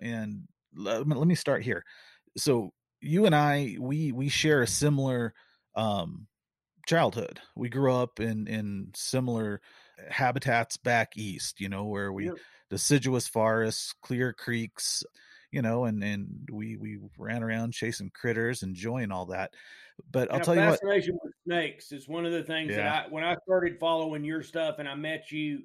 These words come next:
Speaker 2: I was like, um, that, that was an initial fascination of mine, and you took it. I mean, you have run with that in a way I just,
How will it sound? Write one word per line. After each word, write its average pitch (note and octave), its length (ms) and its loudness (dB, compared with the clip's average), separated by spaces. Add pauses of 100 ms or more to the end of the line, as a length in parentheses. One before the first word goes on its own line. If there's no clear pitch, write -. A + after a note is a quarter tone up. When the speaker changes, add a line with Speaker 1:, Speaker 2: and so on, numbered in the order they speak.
(120)
Speaker 2:
I C#3+ 80 -2
was C#3 200 -10
like, C3 240 -6 (220)
um, C3 360 -14 (580)
that, D3+ 160 -4 (160)
that E3+ 200 0
was E3 140 -2
an C#3 240 -6
initial D#3 440 -4
fascination D3 680 -4
of C#3 60 -8
mine, C3 520 -10
and C#3 140 -8
you F3 280 -4
took F3+ 260 -2
it. - 140 -8 (720)
I C3+ 60 -10
mean, D3+ 240 -4
you F3+ 160 6
have D#3+ 140 2
run D#3+ 260 0
with C#3 160 -8
that D3 240 -2
in C#3 80 -10
a C#3+ 60 -6
way C#3+ 280 0
I C#3+ 120 -2
just, C#3 280 -10